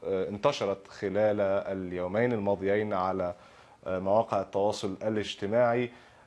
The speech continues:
آه، لهذه هي الصورة للقداس في، آه، كنيسة قصر الدبارة. آه، يظهر، آه، في الصورة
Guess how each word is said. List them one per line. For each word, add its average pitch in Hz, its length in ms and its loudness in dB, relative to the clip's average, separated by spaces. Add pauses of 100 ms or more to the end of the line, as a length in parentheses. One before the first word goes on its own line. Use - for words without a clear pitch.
(140)
آه، 101 460 4
لهذه 117 1200 2
هي 107 100 2
الصورة 87 380 -8
للقداس 110 1120 0 (220)
في، 110 400 -2
آه، 98 260 -4
كنيسة 101 460 -6 (140)
قصر - 360 -4
الدبارة. 107 520 0 (480)
آه، 92 320 -6
يظهر، 107 640 -2 (220)
آه، 95 240 -8
في 98 340 -10
الصورة 107 680 0